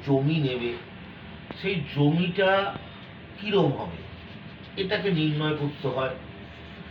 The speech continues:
সেই জমি নেওয়ার পর সে যখন বাড়ি করছে, প্ল্যান স্যাংশন, নানান ব্যাপার আছে বাস্তুতে। আমি আজকে মোটামুটি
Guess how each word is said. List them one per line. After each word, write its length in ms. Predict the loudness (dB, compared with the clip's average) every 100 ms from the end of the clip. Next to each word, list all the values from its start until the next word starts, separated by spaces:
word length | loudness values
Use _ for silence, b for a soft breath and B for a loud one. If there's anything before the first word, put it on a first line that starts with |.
| -12 -12 -10 0
সেই 100 | 2
জমি 480 | 2 4 6 6 4
নেওয়ার 320 | 0 4 4 4
পর 220 | 2 2 2
সে 200 | 0 0
যখন 240 | 2 0 2
বাড়ি 320 | 4 4 2
করছে, 380 | 0 0 -2 -2 0
প্ল্যান 280 | 2 2 2
স্যাংশন, 580 | 0 -2 -2 0 0 -2 -6 -2
নানান 340 | 2 4 4
ব্যাপার 340 | 2 2 -2
আছে 100 | -2
বাস্তুতে। 540 | -2 -2 -2 -8 -6 -6 -6 B B -2
আমি 220 | 0 2
আজকে 440 | 4 4 2 4 4 4 -2
মোটামুটি 420 | 0 2 2 -2